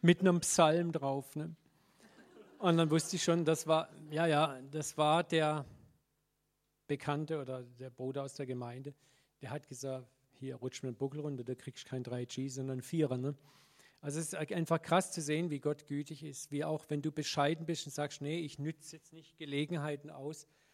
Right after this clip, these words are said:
und Gott sagt, „Das ehrt mich und ich geb dir mehr“, ne? Dann war noch was Krasses. Am Tag drauf habe ich gedacht, ja gut, so ein toll, tolles Phone muss man schützen. Da habe ich gesehen, gibt's diese Schutzhüllen, ne, aus Gummi. Da hab ich gedacht, die kaufe ich mir gleich als erstes, dass wenn mir das mal runterfällt.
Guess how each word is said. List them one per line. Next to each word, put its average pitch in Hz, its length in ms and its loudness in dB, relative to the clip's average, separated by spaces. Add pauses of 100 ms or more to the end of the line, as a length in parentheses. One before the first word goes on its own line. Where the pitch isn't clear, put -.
(200)
und 143 120 -12
Gott 143 280 -6
sagt, - 460 -10
„Das - 140 -10
ehrt 135 280 -14
mich 143 240 -16
und 131 140 -18
ich - 180 -20
geb - 180 -16
dir 131 120 -8
mehr“, 123 300 -12
ne? 117 180 -14 (680)
Dann 143 120 -4
war 165 140 4
noch 180 180 0
was 190 180 0
Krasses. - 440 -4
Am 147 140 -8
Tag 156 260 2
drauf 151 280 0
habe 160 140 0
ich - 120 -10
gedacht, 151 420 -4
ja 135 120 -4
gut, 147 400 -8
so 135 120 -4
ein 127 180 -8 (180)
toll, 143 400 -4
tolles 139 340 -8
Phone 156 380 0 (200)
muss 147 200 -8
man 135 140 -4
schützen. - 400 -2
Da 131 120 -4
habe 127 140 -8
ich 123 60 -14
gesehen, 143 240 -6
gibt's 123 240 -12
diese 117 180 -12
Schutzhüllen, 160 640 -6
ne, 143 160 -6 (540)
aus 131 240 -16
Gummi. 151 340 -2
Da - 540 -20
hab 123 60 -16
ich - 80 -18
gedacht, 123 220 -12
die 127 80 -12
kaufe 127 320 -8
ich - 60 -14
mir 131 100 -12
gleich 120 240 -12
als 127 160 -14
erstes, 123 380 -14
dass - 180 -18
wenn 123 80 -16
mir 120 80 -16
das 117 140 -18
mal 120 100 -14
runterfällt. 131 560 -14